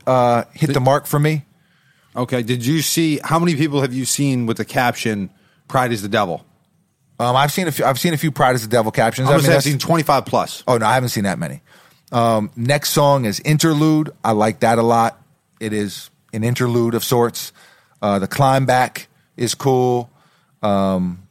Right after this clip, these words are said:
Speaker 1: I don't know if this is Close or Close. I, I th-, I'm gonna say Close.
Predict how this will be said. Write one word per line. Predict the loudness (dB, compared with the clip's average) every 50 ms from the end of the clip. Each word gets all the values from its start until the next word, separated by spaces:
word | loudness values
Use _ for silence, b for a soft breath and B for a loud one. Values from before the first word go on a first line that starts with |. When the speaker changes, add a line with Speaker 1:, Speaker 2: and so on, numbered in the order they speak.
| _ _ _ _ _ _ _ _
Speaker 1:
I | -2
don't | 0 2
know | 0
if | 0
this | -2 -4 -6 -6
is | -8 -10
Close | -10 -10 -4 -2 0 2 2 2 0 0 0 -2 -2 -2
or | -4 -4
Close. | -4 _ -2 0 0 0 0 -2 -6 -10 -12 -14 -18 _ _ _ _ _ _ _ _ _ _ _ _ _ _ _ _ _
I, | -2 -2 -2
I | 0 -4 -4
th-, | 0 0 -2 0
I'm | 0 0
gonna | 0 0
say | 0 -2 -4
Close. | -2 -2 0 2 2 2 2 0 -2 -6 -8 -14 -16